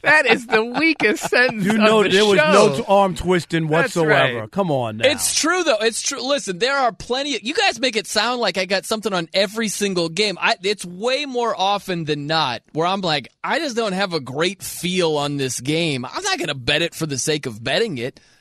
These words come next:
Speaker 3: I wanna bet a game where I feel strongly about, and if it doesn't go the way I thought it would, I can walk away saying, 'Huh, didn't see that happening.'"
Speaker 1: So just
Speaker 3: You know?
Speaker 1: the over on the Oklahoma T C U that I mentioned, and there's been a
Speaker 3: <laughs>
Speaker 1: score just as we're talking, a touchdown Oklahoma.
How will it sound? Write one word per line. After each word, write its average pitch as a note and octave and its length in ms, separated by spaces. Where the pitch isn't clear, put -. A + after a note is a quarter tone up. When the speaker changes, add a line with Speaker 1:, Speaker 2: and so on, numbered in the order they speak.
Speaker 3:
I A#3 60
wanna D#4 180
bet F#3+ 220
a F#3+ 40
game F#3+ 320
where F#3+ 100
I F#3 100
feel F#3+ 240
strongly G3+ 580
about, C#3 440
and E3 140
if E3+ 160
it D#3 100
doesn't F3 300
go E3+ 160
the D#3+ 80
way D#3+ 220
I C#3+ 40
thought F3 280
it F#3+ 120
would, B2+ 360
I F#3 120
can F#3+ 160
walk G3 240
away F#3+ 180
saying, G3 320
'Huh, B3 200
didn't F3+ 180
see G#3+ 140
that G#3+ 160
happening.'" D3 320
Speaker 1:
So G3 80
just F#3 220
Speaker 3:
You D#3 40
know? F#3+ 80
Speaker 1:
the A3 80
over G3+ 460
on E3+ 100
the F3 140
Oklahoma F3+ 480
T F#3+ 200
C G3 200
U G#3+ 180
that D3+ 140
I C#3 80
mentioned, D#3 340
and B3 140
there's D#4 180
been E4+ 140
a C#4 80
Speaker 3:
<laughs> - 100
Speaker 1:
score D4 300
just C4+ 260
as A3+ 160
we're A3 100
talking, A#3 480
a D3+ 60
touchdown E3 500
Oklahoma. C#3+ 640